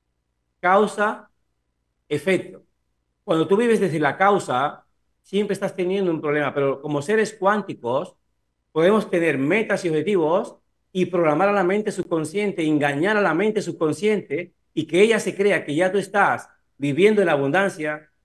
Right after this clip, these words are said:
ya estás viviendo en la libertad financiera, ya estás sano, ya estás lleno de energía, ya estás potente. Entonces, cuando tú te programas eso en ese estado y la mente subconsciente se lo cree,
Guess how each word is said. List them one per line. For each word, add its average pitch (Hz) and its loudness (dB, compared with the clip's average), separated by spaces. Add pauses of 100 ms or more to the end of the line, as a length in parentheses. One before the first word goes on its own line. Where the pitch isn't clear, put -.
(180)
ya 165 0
estás 185 0
viviendo 170 2
en 175 0
la 156 2
libertad 147 0
financiera, 156 -2 (140)
ya 180 2
estás 143 -4
sano, 165 -2
ya 156 -2
estás 151 -6
lleno 160 -2
de 143 0
energía, 147 -2 (320)
ya 151 -2
estás 185 0
potente. 160 0 (480)
Entonces, 160 0 (320)
cuando 170 4
tú 240 0
te 247 6
programas 208 4
eso 202 4
en 170 4
ese 202 0
estado 139 2 (840)
y 185 0
la 180 6
mente 233 2
subconsciente 208 -2
se 185 -4
lo 139 -2
cree, 147 -2